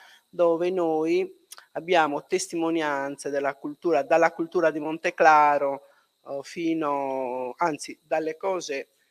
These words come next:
neolitiche, penso alle,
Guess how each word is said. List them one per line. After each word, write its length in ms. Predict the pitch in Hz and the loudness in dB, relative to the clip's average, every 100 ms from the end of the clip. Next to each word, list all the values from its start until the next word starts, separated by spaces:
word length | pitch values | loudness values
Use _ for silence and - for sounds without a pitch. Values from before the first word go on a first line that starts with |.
| _ | _
neolitiche, 1080 | 151 180 185 170 - - 147 - 151 151 _ _ | -2 2 2 0 -6 -10 -10 -4 -4 -6 _ _
penso 440 | - 147 147 147 139 | -10 -8 -4 0 2
alle, 500 | 135 139 139 139 | 2 0 -2 -2